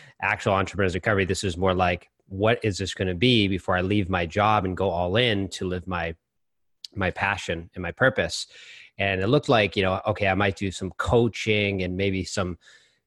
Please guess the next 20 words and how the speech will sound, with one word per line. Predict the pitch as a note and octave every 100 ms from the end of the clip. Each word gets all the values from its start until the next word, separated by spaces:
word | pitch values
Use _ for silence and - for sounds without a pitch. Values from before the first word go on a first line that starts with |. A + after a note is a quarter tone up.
| -
maybe | D3+ D#3+
different | C#3+ C#3
types | B2 B2+ A2+
of |
facilitation, | - - G#2 - G#2+ A2 G2
but | F#2
I | F#2
didn't | G2+ B2
really | G#2 G2+
have | F2+ F#2+ E2
the |
skill | E2 - G2
set | F#2 G2+ F2
for | F2
facilitation. | - - E2 - F#2 - F2+
Then | F#2+
I | F#2+
ended | F#2+ F2
up | F2+ F2
getting | G2 G2+ G2 F2